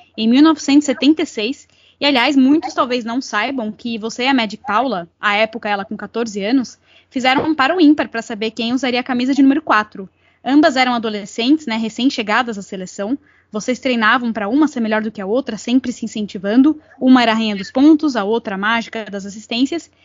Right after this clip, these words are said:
E aí, depois de tanta disputa e competitividade, né, nessas disputas entre Sorocaba e Piracicaba,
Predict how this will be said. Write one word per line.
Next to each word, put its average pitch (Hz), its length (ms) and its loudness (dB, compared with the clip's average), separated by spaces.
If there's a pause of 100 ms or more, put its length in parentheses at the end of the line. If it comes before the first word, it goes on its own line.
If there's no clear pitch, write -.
(260)
E 233 80 0
aí, 269 120 6
depois 320 260 2
de - 40 -20
tanta 320 180 4
disputa 294 480 0
e 254 80 -2
competitividade, 269 1160 -2
né, 247 240 -2
nessas 233 340 -4
disputas 226 520 -6
entre 240 240 0
Sorocaba 202 420 -4
e 185 40 -10
Piracicaba, 214 640 -4